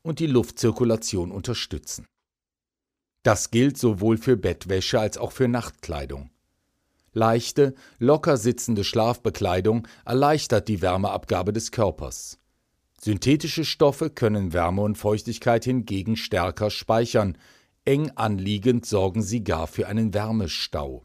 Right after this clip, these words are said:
Kühle Nächte beginnen bereits tagsüber. Auch wiederverwendbare Kühlakkus, Kühlkissen oder Gefrierblöcke können das Wohlbefinden verbessern. Wichtig ist jedoch,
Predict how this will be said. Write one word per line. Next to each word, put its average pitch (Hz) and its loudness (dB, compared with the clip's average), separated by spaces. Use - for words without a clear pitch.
Kühle 170 2
Nächte 107 0
beginnen 87 -4
bereits 85 -4
tagsüber. 69 -10
Auch 127 6
wiederverwendbare 110 2
Kühlakkus, 120 -4
Kühlkissen 131 -4
oder 151 0
Gefrierblöcke 90 -2
können 131 2
das 131 0
Wohlbefinden 95 -2
verbessern. 76 -4
Wichtig 151 0
ist - -4
jedoch, 95 0